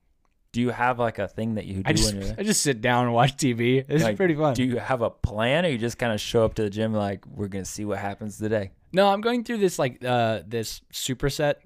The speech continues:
Speaker 2: sort of workout, uh, and so it's typically somewhere between three to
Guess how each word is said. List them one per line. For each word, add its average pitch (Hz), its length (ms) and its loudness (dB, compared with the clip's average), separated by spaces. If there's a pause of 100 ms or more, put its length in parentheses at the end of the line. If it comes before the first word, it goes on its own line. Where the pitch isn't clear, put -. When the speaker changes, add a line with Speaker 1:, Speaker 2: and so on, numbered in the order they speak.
(460)
Speaker 2:
sort 143 180 -4
of 139 80 0
workout, 139 560 0
uh, 120 140 -4
and 113 140 -2
so 113 180 -6
it's - 280 -10
typically 110 580 -2 (420)
somewhere 123 260 -2
between 113 420 0
three 113 320 -4
to 104 240 -2